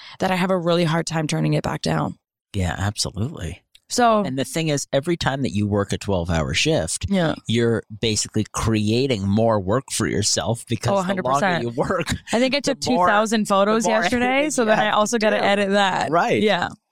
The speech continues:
Speaker 2: So you're dealing with, um, and you do that yourself.
Speaker 1: Yeah, yeah, yeah.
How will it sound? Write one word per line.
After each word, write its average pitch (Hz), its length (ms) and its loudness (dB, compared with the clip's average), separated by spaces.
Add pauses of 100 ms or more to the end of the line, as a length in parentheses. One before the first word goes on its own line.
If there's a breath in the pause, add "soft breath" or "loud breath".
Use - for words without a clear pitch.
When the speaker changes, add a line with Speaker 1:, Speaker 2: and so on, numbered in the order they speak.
(440 loud breath)
Speaker 2:
So - 220 0
you're 131 180 0
dealing 143 360 0
with, 127 360 -2
um, 110 480 0 (220)
and 143 120 2
you 147 140 4
do 123 140 0
that 107 280 0
yourself. - 680 -8
Speaker 1:
Yeah, 208 260 2
yeah, 180 160 2
yeah. 71 220 -2